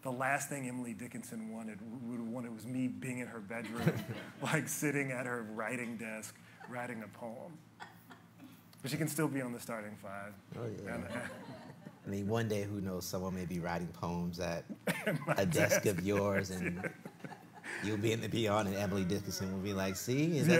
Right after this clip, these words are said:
Speaker 2: that the feels
Speaker 1: <laughs> exactly. That's what it feels like, right?
Speaker 2: Um,
Speaker 1: Yeah.
Speaker 2: uh, I'd like to get some poetry in the air.
Speaker 1: Mm-hmm.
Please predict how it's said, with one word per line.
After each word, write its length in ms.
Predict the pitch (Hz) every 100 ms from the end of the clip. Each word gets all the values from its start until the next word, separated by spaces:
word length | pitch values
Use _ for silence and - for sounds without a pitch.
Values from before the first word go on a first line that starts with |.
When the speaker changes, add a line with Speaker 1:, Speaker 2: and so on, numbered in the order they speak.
| 170
Speaker 2:
that 60 |
the 140 | 147 - 185
feels 40 |
Speaker 1:
<laughs> 160 | 175 110
exactly. 320 | 165 165 151
That's 160 | 147 160
what 120 | 165
it 60 |
feels 280 | 160 196 185
like, 280 | 139 120 120
right? 200 | 131 - -
Speaker 2:
Um, 400 | 92 92 90 95 98
Speaker 1:
Yeah. 840 | 92 95 110 - - - - -
Speaker 2:
uh, 220 | 95 90 - -
I'd 240 | 69 67 107
like 200 | 127 151
to 80 | 135
get 160 | 120 113
some 220 | 101 98
poetry 520 | - 110 98 95 87
in 140 | 92
the 180 | 87 87 82
air. 420 | 90 80 73 69
Speaker 1:
Mm-hmm. 160 | -